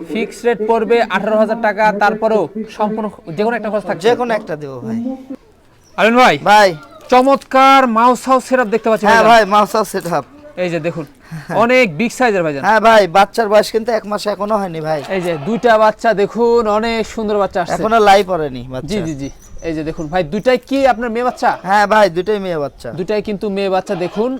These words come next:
Speaker 1: এগুলো কিন্তু একেবারে ডাবল হার্ডের সেল। হ্যাঁ, বাচ্চাগুলো কিন্তু অনেক বাড়বে। আর মাটা কি জাতের ভাইজান?
Speaker 2: মাটা এটা বিটলের ক্রস ভাই।
Speaker 1: বিটলের ক্রস।
Speaker 2: হ্যাঁ, এই দেখেন ছয় দাঁত।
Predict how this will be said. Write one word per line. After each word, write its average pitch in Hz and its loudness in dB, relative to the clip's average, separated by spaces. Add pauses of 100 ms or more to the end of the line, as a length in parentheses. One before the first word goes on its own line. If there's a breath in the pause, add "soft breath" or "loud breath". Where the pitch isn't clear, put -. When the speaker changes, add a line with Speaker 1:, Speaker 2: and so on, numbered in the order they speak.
Speaker 1:
এগুলো 185 -4
কিন্তু 202 -8
একেবারে 202 -4
ডাবল 165 -2
হার্ডের 156 -8
সেল। 135 -10 (240)
হ্যাঁ, 202 -12
বাচ্চাগুলো 156 -8
কিন্তু 156 -10
অনেক 156 -10
বাড়বে। 160 -4 (380 soft breath)
আর 165 0
মাটা 196 -4
কি 226 -8
জাতের 185 -6
ভাইজান? 160 -8
Speaker 2:
মাটা 208 4
এটা 233 4
বিটলের 220 0
ক্রস 185 -2
ভাই। 151 -2 (120)
Speaker 1:
বিটলের 202 -4
ক্রস। 185 0
Speaker 2:
হ্যাঁ, 160 -8
এই 180 -8
দেখেন 170 -8
ছয় 156 -2
দাঁত। 117 -12